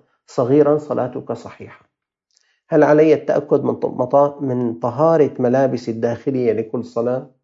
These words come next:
يعني، آه، هو من دخل بيت الخلاء يتأكد من طهارة ثوبه الداخلي، والله أعلم. رضوان، كيف إخراج كفارة رمضان؟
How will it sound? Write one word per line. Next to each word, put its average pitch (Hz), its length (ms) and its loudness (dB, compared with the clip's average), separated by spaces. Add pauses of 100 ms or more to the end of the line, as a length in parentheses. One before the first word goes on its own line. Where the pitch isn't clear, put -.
(680)
يعني، 160 480 -4
آه، 170 260 -8
هو 160 280 -2
من 165 360 -4
دخل 160 300 -4
بيت 123 240 -6
الخلاء 131 420 -4
يتأكد - 460 -6
من 123 160 -4
طهارة 123 480 -8
ثوبه 117 380 -6
الداخلي، 104 600 -12 (200)
والله 104 380 -6
أعلم. 110 200 -14 (1800)
رضوان، 139 580 0 (440)
كيف 202 340 0
إخراج 143 800 0
كفارة 127 500 0 (100)
رمضان؟ 117 560 -2